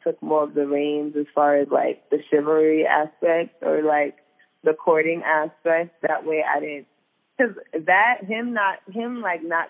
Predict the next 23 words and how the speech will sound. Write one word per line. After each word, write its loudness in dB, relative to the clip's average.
taking -10
the -2
lead -6
role 2
or 0
not -2
being -2
prepared, -2
like, -2
financially -4
was 2
the 0
main -2
reason -2
why, 0
like, -2
I -2
didn't -6
wanna -10
see -2
him -2
again. -2
It's -2